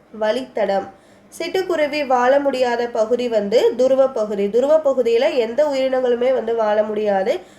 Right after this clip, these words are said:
So, பறவை இனம், அதுல சிட்டுக்குருவி இங்க கொடுத்துருக்க துருவ பகுதி ஆன்சர். மிக நீண்ட தொலைவு பறக்கும் பறவை வந்து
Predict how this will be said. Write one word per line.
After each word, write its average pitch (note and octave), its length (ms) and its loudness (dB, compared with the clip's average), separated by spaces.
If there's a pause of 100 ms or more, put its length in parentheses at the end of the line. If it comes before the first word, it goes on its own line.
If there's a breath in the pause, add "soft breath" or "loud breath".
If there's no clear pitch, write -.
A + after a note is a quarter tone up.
So, A#3+ 180 -2
பறவை A3+ 400 2
இனம், G3 320 0
அதுல A#3 240 0
சிட்டுக்குருவி B3+ 560 0
இங்க G#3+ 200 -4
கொடுத்துருக்க A3 460 -4
துருவ A3 200 0
பகுதி G3 340 -2
ஆன்சர். F#3 380 -2 (400 loud breath)
மிக D#4 320 2
நீண்ட D#4+ 460 -2
தொலைவு C4+ 420 4
பறக்கும் A#3 460 -2
பறவை A#3 400 2
வந்து G#3+ 400 0